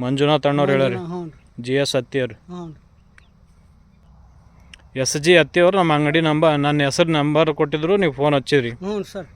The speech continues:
Speaker 1: ಫೋನ್ ಹಚ್ಚಿ.
Speaker 2: ಮಾಲಕರು ನಾವು ಕೂಡಿ ಹಚ್ಚಿದ್ದೇವೆ.
Speaker 1: ಹಾ.
Speaker 2: ಹ್ಞೂ ರೀ.
Speaker 1: ಈ ವರ್ಷ ಯಾರು ನೋಡ್ತಿದ್ರಿ?
Speaker 2: ವರ್ಷ ಮತ್ತೊಂದು ಸಿಂಧಿಗೆ ನಾವು ನೋಡ್ತೀವಿ ಸರ್, ಅಷ್ಟೇನು ಕಾಸು ಇದ್ದಿದ್ದಿಲ್ಲ ರೀ.
Speaker 1: ಹ್ಮ್.
Speaker 2: ಹ್ಞೂ ರೀ.
Speaker 1: ಈ ಸರಿ ಪೂರಾ ಒಂದ್ ವರ್ಷ ನಾ ಹತ್ತಿನೂ ನಾನೇ, ನನ್ನ ಕೈ ಮುಂದೆ ಆಗ್ಯದ.
Speaker 2: ಹ್ಞೂ ರೀ.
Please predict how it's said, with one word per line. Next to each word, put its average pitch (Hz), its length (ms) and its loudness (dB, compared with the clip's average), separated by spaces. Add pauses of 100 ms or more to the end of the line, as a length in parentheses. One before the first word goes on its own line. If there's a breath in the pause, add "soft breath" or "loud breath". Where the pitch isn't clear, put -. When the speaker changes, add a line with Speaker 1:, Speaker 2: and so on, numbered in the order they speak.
(140)
Speaker 1:
ಫೋನ್ 143 220 -2
ಹಚ್ಚಿ. 151 240 -2
Speaker 2:
ಮಾಲಕರು 120 100 -6
ನಾವು 233 120 -10
ಕೂಡಿ 196 220 -10
ಹಚ್ಚಿದ್ದೇವೆ. 165 380 -14
Speaker 1:
ಹಾ. 131 520 -2
Speaker 2:
ಹ್ಞೂ 170 220 -14
ರೀ. 147 80 -18 (840)
Speaker 1:
ಈ 139 60 -2
ವರ್ಷ 135 360 0
ಯಾರು 165 320 6
ನೋಡ್ತಿದ್ರಿ? 165 540 0
Speaker 2:
ವರ್ಷ 202 540 -10
ಮತ್ತೊಂದು 233 420 -8
ಸಿಂಧಿಗೆ 214 280 -10
ನಾವು 220 140 -6
ನೋಡ್ತೀವಿ 208 400 -10
ಸರ್, 214 140 -12 (140)
ಅಷ್ಟೇನು 190 320 -10
ಕಾಸು 175 300 -10
ಇದ್ದಿದ್ದಿಲ್ಲ 165 340 -14
ರೀ. 156 80 -20
Speaker 1:
ಹ್ಮ್. 139 460 -2
Speaker 2:
ಹ್ಞೂ 175 240 -10
ರೀ. 143 360 -8
Speaker 1:
ಈ 147 40 -2
ಸರಿ 151 240 0 (540)
ಪೂರಾ 147 260 -2
ಒಂದ್ 151 200 2
ವರ್ಷ 147 220 2
ನಾ 156 220 0
ಹತ್ತಿನೂ 156 400 -2
ನಾನೇ, 151 480 0
ನನ್ನ 139 180 -4
ಕೈ 147 160 0
ಮುಂದೆ 151 220 0
ಆಗ್ಯದ. 123 260 -2
Speaker 2:
ಹ್ಞೂ 190 340 -4
ರೀ. 156 80 -16